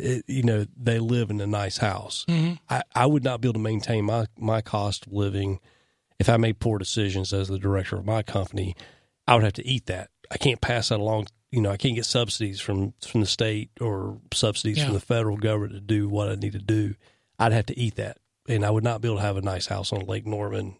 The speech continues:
Speaker 1: which is a
Speaker 2: Mm-hmm.
Speaker 1: posh area here in this area. So, um, y-, <sighs> th-, these companies have to take some type of loss.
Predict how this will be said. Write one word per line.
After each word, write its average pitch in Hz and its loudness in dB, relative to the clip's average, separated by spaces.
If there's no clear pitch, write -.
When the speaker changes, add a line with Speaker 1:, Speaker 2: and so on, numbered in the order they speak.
Speaker 1:
which 95 2
is 85 4
a - 4
Speaker 2:
Mm-hmm. 190 0
Speaker 1:
posh 98 0
area 101 -2
here 101 -6
in 95 -6
this 98 -6
area. 101 -4
So, 156 4
um, 110 -8
y-, 143 -2
<sighs> - -6
th-, 135 -2
these 135 4
companies 131 2
have 175 2
to 123 2
take 101 -2
some 98 -4
type 98 -4
of 95 -2
loss. 151 -2